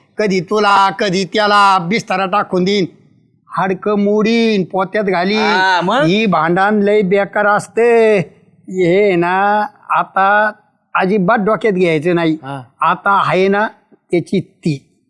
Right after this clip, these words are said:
Speaker 1: तुझी.
Speaker 2: नोकरीवाला आहे म्हणतीये.
Speaker 3: ए, जाऊ दे श्याम्या,
Speaker 1: हा.
Speaker 3: तुम्ही बघा ना मला एखादी पोरगी.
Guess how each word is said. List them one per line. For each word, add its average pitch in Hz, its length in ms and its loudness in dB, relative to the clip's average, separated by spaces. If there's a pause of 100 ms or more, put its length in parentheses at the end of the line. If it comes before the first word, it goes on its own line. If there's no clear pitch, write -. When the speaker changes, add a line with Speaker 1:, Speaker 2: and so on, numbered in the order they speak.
Speaker 1:
तुझी. 185 140 0
Speaker 2:
नोकरीवाला 196 340 2
आहे 202 80 0
म्हणतीये. 143 440 -6 (180)
Speaker 3:
ए, 175 220 2 (360)
जाऊ 165 200 -2
दे 180 120 2
श्याम्या, 214 440 0 (340)
Speaker 1:
हा. 160 140 -2 (120)
Speaker 3:
तुम्ही 170 180 -2
बघा 233 260 -2
ना 269 60 -2
मला 269 300 0
एखादी 214 240 -2
पोरगी. 240 520 0